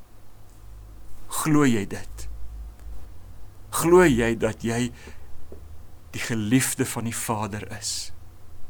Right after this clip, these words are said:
Verlos deur Jesus.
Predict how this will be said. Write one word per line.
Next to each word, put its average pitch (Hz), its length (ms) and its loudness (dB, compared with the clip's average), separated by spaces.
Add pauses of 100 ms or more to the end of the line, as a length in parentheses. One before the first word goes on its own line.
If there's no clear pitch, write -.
(680)
Verlos 139 840 2 (280)
deur 123 280 2
Jesus. 113 920 0